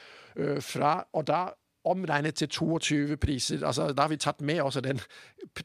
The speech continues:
dyrtiden i, i to tusen og toogtyve med, med et kraftig prishopp her, sånn, ikke sant? Og da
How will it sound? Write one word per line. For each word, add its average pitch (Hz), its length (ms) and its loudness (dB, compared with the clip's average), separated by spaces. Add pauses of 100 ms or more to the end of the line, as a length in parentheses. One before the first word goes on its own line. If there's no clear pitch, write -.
dyrtiden 151 560 -2
i, 165 220 -4
i 143 100 -2
to 156 160 -4
tusen 143 160 -4
og 147 80 -4
toogtyve 147 480 -2
med, 135 160 -4
med 131 140 -2
et - 100 -10
kraftig 143 340 -4
prishopp 139 460 -6
her, 156 80 -6
sånn, 156 240 -6
ikke 135 160 -6
sant? 156 240 -4 (500)
Og 160 140 -6
da - 20 -2